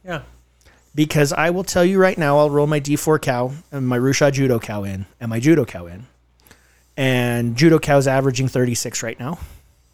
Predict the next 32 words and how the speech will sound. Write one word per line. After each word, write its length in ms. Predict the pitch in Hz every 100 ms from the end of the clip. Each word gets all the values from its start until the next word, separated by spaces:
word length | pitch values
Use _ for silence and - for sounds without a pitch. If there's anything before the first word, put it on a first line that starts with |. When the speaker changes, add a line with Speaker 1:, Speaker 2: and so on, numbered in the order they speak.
| _ _ _ _ _ _ -
Speaker 2:
Uh, 300 | 110 101 98 -
sh-, 80 | - -
or 200 | 165 160
her 240 | 165 156 -
early 340 | 165 165 165
on 160 | 151 139
flushes 520 | - 139 127 139 131
were, 140 | 127 117
like, 260 | 113 117
in 460 | 120 120 117 117 117 113
the 100 | -
nineteens 500 | 113 - - 123 113
and 100 | 113
twenties. 380 | - 98 127 -
That 140 | 123
was 200 | 123 110
as 180 | - 117
a 40 |
young 240 | 107 98 90
cow. 300 | 98 113 - _ _ _ _ 175 _ _ _ _ - - _ _ _
Uh, 280 | 120 104 101
Poppy, 360 | 107 120 113 123
the 120 | 123
Rusha 380 | 117 120 - 107
Judo 380 | 120 170 156 123
cow, 480 | 110 98 117 147 - _ 131
um, 560 | 113 104 101 101 101 -
it's 200 | 110 -
the 180 | 120
Judo 380 | 101 107 131 120
cow's 280 | - 120 107
daughter, 420 | - 143 113 110